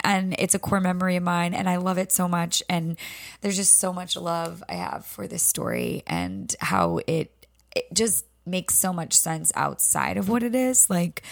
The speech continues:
the lessons around it, the lessons and the blessings around it. So one of my favorite stories, but before we get into it,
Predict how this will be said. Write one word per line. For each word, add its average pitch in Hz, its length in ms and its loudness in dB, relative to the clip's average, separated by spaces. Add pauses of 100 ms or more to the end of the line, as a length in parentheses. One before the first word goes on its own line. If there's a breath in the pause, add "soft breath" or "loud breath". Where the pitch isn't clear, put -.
(240 loud breath)
the 185 100 2
lessons 170 800 4
around 151 400 0
it, 170 140 -2
the 165 100 0
lessons 165 500 0
and 165 160 -4
the 170 60 -4
blessings 170 580 -4
around 156 380 -2
it. - 160 -8
So 165 160 6 (720 loud breath)
one 208 220 4
of 214 80 2
my 190 100 6
favorite 175 320 2
stories, 170 320 2
but 180 160 0
before 208 400 0
we 208 140 2
get 170 160 0
into 170 340 0
it, 160 240 2